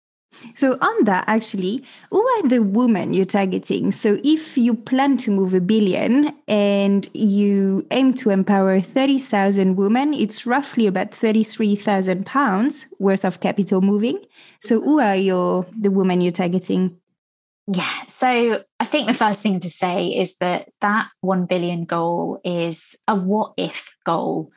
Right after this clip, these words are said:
Speaker 2: So we asked ourselves this what if question, what if together we could move one billion pounds? And so what that doesn't mean is everybody moving a very specific amount of money within that one billion.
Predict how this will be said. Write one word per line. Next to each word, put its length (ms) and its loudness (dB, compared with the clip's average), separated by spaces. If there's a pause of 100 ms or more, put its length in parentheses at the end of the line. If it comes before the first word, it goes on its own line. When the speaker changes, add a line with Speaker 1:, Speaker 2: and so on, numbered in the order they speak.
(300)
Speaker 2:
So 140 -2
we 120 2
asked 260 -2
ourselves 540 -4
this 260 -8
what 320 0
if 360 -2
question, 560 -10 (300)
what 220 2
if 240 -4
together 640 -4 (100)
we 160 0
could 160 -4
move 300 -2
one 200 -2
billion 440 -4
pounds? 600 -8 (400)
And 120 2
so 460 2
what 200 -2
that 180 -4
doesn't 320 -2
mean 240 -6
is 200 -10 (120)
everybody 580 0
moving 640 -4
a 120 -4
very 260 0
specific 560 -6
amount 200 -2
of 120 -6
money 320 -2
within 400 0
that 180 -6
one 200 -8
billion. 560 -8